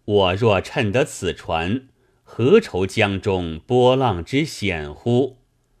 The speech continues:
是有一水手上岸沽酒，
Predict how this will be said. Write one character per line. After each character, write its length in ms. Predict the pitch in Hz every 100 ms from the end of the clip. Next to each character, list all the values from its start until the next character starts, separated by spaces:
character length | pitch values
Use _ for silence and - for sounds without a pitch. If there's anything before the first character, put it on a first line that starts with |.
| _ _ _ _ _ _ _ _
是 360 | - - 208 160
有 220 | 131 120
一 200 | 165 143
水 460 | 117 - 127 170 226
手 480 | - 92 85 82
上 320 | 82 - 113 85
岸 260 | 98 85
沽 300 | - 160 196
酒， 580 | 190 - 78 73 98 -